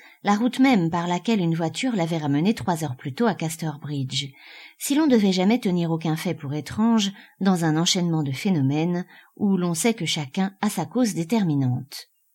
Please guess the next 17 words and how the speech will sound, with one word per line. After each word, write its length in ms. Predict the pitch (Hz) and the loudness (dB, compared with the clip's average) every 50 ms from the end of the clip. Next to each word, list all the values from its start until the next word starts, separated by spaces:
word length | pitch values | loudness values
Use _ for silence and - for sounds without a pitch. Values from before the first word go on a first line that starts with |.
| _ _ _ _ - | _ _ _ _ 4
On 140 | 240 277 294 | 6 6 6
était 300 | 320 330 392 381 - 240 | 6 4 0 -2 0 0
au 80 | 202 | 0
samedi, 600 | 196 - 208 190 185 175 160 - 139 127 - - _ _ _ _ _ _ - | 0 2 2 2 2 2 0 -2 -4 -6 -8 -10 _ _ _ _ _ _ -2
jour 280 | 180 185 185 170 170 | 0 0 0 0 0
de 100 | 156 165 | -2 -2
gros 220 | 156 - 165 180 185 | -2 -2 0 0 0
marché, 500 | 180 170 165 - - - 165 160 160 - - - - - - - - | 0 0 0 0 -2 -2 -2 -2 -6 -8 -14 -20 -20 -20 -20 -6 0
et 140 | - 220 220 | 4 4 4
Farfrae 460 | 214 240 220 220 - - 294 277 202 | 6 4 2 2 0 -2 0 2 2
avait 200 | 170 170 196 208 | 2 2 0 -2
pour 180 | 202 185 165 160 | -2 -2 -2 -2
une 140 | 156 156 151 | -2 -2 -2
fois 260 | - - 202 208 226 - - - - _ - | -4 -2 -2 -2 -2 -4 -12 -20 -20 _ -4
déserté 480 | 175 190 208 170 185 180 - - 190 180 | 0 2 2 2 2 -2 -2 -4 -6 -6
sa 160 | - 170 151 | -6 -6 -8
stalle 540 | - - - - 180 175 185 185 185 196 | -8 -6 -4 -2 0 0 0 -2 -2 -4